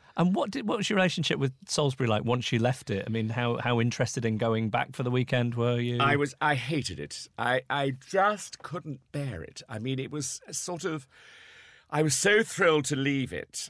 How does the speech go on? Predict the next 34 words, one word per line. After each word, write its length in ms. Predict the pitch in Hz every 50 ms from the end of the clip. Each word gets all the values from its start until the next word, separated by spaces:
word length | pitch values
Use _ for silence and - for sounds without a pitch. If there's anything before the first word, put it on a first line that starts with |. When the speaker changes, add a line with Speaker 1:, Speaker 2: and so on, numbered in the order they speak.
| _ _ -
Speaker 2:
and 420 | 120 131 131 131 135 135 131 131 135 -
I, 300 | 139 143 151 147 143 - -
I 160 | 135 147 147
hated 540 | 135 107 - - 143 185 160 139 - 117 98
going 260 | - 120 107 104 104 98
back. 300 | 113 101 90 85 - 98
I 100 | 98 104
hated 320 | 90 127 123 117 113 92
the 80 | - 98
journey. 480 | 87 - - 139 139 135 131 131 135
The 100 | 131 139
car 360 | - - - 131 131 131 131 123
journey 380 | - 123 117 110 113 113 110 -
seemed 240 | - - 139 127 110
to 80 | 107
take 260 | - - 123 110 - -
forever. 720 | - - - _ - - 139 135 127 127 131 127 127 117 - - - - - - - - - - _ _ - -
Um, 380 | 101 101 101 101 101 104 101 92
I, 180 | 120 117 113
when 200 | 104 110 123 123
I, 120 | 131 113 85
when 180 | - 123 127 123
my 140 | 123 120
mother 300 | 120 123 143 143 135 143
was 220 | 123 120 113 95 117
ill, 360 | 110 107 104 98 101 101 90 - -
I 160 | 101 107 110
used 240 | 110 113 113 - -
to 40 | 143
go 180 | - 117 107
down 240 | 104 110 104 104 95
by 140 | 87 101 104
train, 640 | 107 - - - 135 123 120 117 113 113 117 113 110 _ _ - - - - - _ _
which 220 | - - 104 -